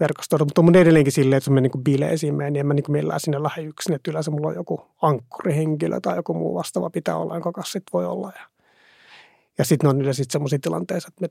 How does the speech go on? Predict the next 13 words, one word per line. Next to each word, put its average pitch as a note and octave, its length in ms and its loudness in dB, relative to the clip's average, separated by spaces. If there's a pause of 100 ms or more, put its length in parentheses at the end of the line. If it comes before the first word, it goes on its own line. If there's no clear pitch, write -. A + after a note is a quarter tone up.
menee D#3+ 220 -6
sit - 100 -14
niinku - 220 -10
pari D#3+ 220 -2
päivää F#3+ 360 -4
semmoista - 260 -10
sosiaalista F3+ 520 -4
krapulaa, - 460 -10
että, - 140 -2
öö, D3+ 400 2
että F3 200 -10
ei F3 120 -10
pysty. - 280 -4